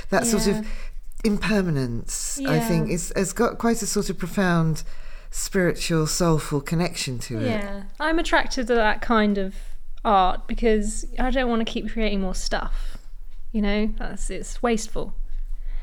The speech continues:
Speaker 2: And just working with nature, y-, it's just feels, it just feels right to me to, to create something that, that isn't permanent, that will disappear. And yeah, 'cause everything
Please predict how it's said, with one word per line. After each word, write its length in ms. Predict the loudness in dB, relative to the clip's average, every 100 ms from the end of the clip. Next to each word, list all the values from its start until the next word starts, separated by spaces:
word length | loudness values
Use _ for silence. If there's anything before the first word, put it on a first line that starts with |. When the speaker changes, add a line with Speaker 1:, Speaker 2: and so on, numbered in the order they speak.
| -2
Speaker 2:
And 760 | 2 4 4 6 4 4 0 -4 -8 -10 -10 -10 -8 -4 -4 -4 -6
just 160 | -4 2
working 460 | 4 4 4 4 6
with 160 | 6
nature, 680 | 6 4 2 0 2 2 0 -2
y-, 280 | -2 -2 -2
it's 400 | 0 0 0 -6
just 340 | -4 -2 -2 0
feels, 400 | 0 0 -2 -6 -6 -8 -10 -10 -10 -10 -8 -8
it 100 | -6
just 220 | -6 -2
feels 200 | 0 2
right 240 | 0 0
to 120 | -2 0
me 300 | 0 0 -2
to, 220 | -4 -6 -8
to 120 | -8 -6
create 340 | -2 0 0
something 260 | -2 0 0
that, 180 | 0 -4
that 340 | -2 -2 -2 -4 -6 -4 -4 -4 0
isn't 340 | 2 2 0
permanent, 500 | 0 0 2 0 0
that 120 | 0 2
will 360 | 2 2 0 -4 -4
disappear. 580 | -4 -4 -2 0 0 -2 -2 -4 -4 -6 -4 -6 -4 -4 -2
And 520 | -2 0 -2 -2 -4 -4 -2 -4
yeah, 180 | -4 -4 -4
'cause 120 | -2
everything 560 | 0 0 -2 -4 -4